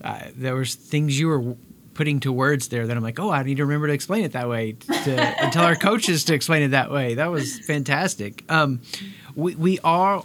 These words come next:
Speaker 1: all, we all are having our own unique experience, and we yet, w-, like you said perfectly, we're all facing these same challenges in a lot of ways. I know you have your finger on the pulse of things and where things are at from a leadership standpoint.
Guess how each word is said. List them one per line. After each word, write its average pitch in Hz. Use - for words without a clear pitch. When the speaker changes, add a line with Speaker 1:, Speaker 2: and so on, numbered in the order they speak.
Speaker 1:
all, 156
we 151
all 156
are 147
having 139
our 123
own 123
unique 113
experience, 113
and 127
we 123
yet, 127
w-, 123
like 127
you 127
said 113
perfectly, 117
we're 120
all 123
facing 120
these 110
same 110
challenges 113
in 127
a 123
lot 113
of 110
ways. 113
I 131
know 143
you 139
have 123
your 113
finger 127
on 110
the 110
pulse 190
of 175
things 165
and 113
where 117
things 120
are 110
at 151
from 113
a 101
leadership 143
standpoint. 135